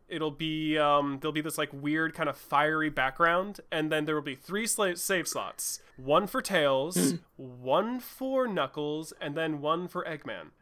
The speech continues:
Speaker 1: The first one is you playing as Tails in Green Fil-, in Green Hill Zone, and then as the level progresses, you get kind of stuck in this endless loop,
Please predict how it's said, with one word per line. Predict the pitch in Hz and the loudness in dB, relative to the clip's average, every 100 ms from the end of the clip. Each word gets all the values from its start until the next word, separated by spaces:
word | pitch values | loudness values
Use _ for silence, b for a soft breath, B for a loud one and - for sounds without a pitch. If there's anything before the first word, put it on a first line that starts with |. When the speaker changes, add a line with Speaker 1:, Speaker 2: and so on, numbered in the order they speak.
| - | -12
Speaker 1:
The | 143 | -2
first | 254 285 226 | 0 0 0
one | 170 156 | 0 0
is | 139 | -2
you | 170 170 | -4 -2
playing | 165 151 143 | -2 -2 -4
as | - | -4
Tails | 135 135 190 165 | -2 -2 -4 -6
in | 127 | -6
Green | 127 170 | -6 -8
Fil-, | - 151 147 | -6 -6 -4
in | 170 165 | -4 -4
Green | 147 165 | -4 -4
Hill | 170 185 | -4 -4
Zone, | 143 104 120 185 - | -4 -6 -8 -14 -8
and | 170 160 | -2 2
then | 156 | 4
as | 151 147 | 2 2
the | 156 | 0
level | 151 156 | 0 0
progresses, | 165 147 127 - 160 160 | -4 -2 -2 -4 -6 -6
you | 160 | -4
get | 156 | -4
kind | - 151 | -4 -4
of | 139 | -4
stuck | - 151 - | -2 -2 -2
in | 147 | -6
this | 139 - | -6 -6
endless | 147 135 139 - | -6 -4 -6 -8
loop, | 117 135 - | -10 -10 -12